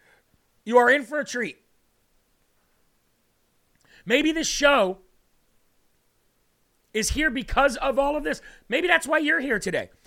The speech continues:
We pray for people that need salvation, mercy, and grace to come to this show.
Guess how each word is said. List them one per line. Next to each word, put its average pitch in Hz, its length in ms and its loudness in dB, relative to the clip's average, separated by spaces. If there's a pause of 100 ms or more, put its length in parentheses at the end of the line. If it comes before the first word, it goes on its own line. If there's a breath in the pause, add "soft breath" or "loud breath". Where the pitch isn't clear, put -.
(220 soft breath)
We 277 140 0
pray 294 300 4
for 254 160 -6
people 254 300 -6
that 220 140 0
need 240 600 2 (180 soft breath)
salvation, 240 640 4
mercy, 240 320 0
and 208 100 -6
grace 254 240 2 (180 loud breath)
to 226 80 -2
come 254 240 0
to 269 60 -2
this 262 160 0
show. 269 280 2